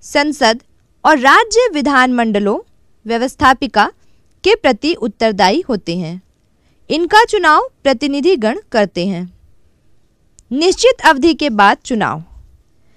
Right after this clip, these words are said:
सभी सरकारों का चुनाव एक निश्चित समय के लिए किया जाता है। क्या आप बता सकते हैं कि भारत में इसकी अवधि कितने वर्ष के लिए होती है?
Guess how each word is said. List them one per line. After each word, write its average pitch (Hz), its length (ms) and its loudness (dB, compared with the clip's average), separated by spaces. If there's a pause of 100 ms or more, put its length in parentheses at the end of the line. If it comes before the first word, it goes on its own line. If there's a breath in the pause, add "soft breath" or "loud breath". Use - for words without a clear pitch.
(160)
सभी 359 380 4
सरकारों 370 520 2
का 339 200 2
चुनाव 254 480 -2 (280)
एक 440 200 0
निश्चित 311 460 -2
समय 269 320 -2
के 247 180 -2
लिए 226 240 -4
किया 226 280 0
जाता 226 340 0
है। 311 220 -2 (760)
क्या 415 120 4
आप 427 140 4
बता 247 380 0
सकते 339 400 -6
हैं 370 160 -4 (520)
कि 453 120 4
भारत 294 520 4
में 403 340 -4
इसकी 285 340 -4
अवधि 262 420 -2 (120)
कितने 339 320 -4
वर्ष 349 260 -2
के 339 160 -4
लिए 330 200 0
होती 339 360 -2
है? 381 100 -2